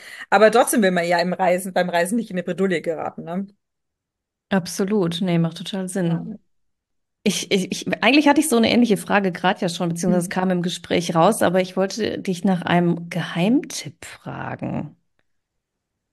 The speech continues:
Speaker 1: Äh, meinst du Stadt oder, ähm,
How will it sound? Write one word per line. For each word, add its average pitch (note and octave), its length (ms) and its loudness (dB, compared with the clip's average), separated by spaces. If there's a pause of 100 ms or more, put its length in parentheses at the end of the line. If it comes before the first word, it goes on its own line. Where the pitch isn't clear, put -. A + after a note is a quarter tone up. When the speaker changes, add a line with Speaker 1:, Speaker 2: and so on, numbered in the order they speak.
(680)
Speaker 1:
Äh, G3+ 140 2
meinst F#3 240 0
du G3 40 -6
Stadt - 380 -6
oder, - 120 -4 (320)
ähm, D#4 840 -4